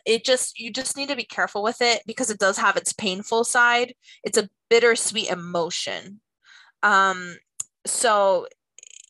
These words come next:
you have to just make f-, sure that when you talk about it, it's not, like, to the point where you're driving yourself into depression, where you're not looking forward for the future. Like, it's supposed to help us to feel optimistic and inspired about the future,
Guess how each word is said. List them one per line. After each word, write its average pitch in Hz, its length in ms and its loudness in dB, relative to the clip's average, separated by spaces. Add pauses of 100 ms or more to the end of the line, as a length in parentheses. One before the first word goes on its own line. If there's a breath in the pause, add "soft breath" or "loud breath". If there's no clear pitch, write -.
(460)
you 262 100 0
have 269 200 4
to 285 120 -4
just 285 200 -4
make 247 160 -2
f-, - 200 -12
sure 226 460 2
that 202 400 2 (300)
when 214 160 -8
you 214 120 -4
talk 214 360 0
about 214 400 2
it, 208 260 0 (220)
it's - 260 -6
not, 208 600 2
like, 185 260 -4 (140)
to 254 100 -8
the 220 80 -2
point - 200 -6
where 202 100 -2
you're 202 180 -4
driving 196 320 -2
yourself 190 300 -6
into 180 160 -10
depression, 202 840 -6 (340 soft breath)
where 196 200 0
you're 196 280 -6
not 196 280 0
looking 202 240 -6
forward 190 380 -2
for - 160 -8
the 196 100 -4
future. 196 320 -8
Like, 208 160 -2
it's 208 120 -8
supposed 214 240 -6
to 226 80 -2
help 214 340 -2
us 220 160 -2
to 208 80 -6
feel 190 300 -2 (100)
optimistic 190 760 -4
and 180 140 -2
inspired 175 560 -2
about 165 360 -2
the - 100 -4
future, - 580 -8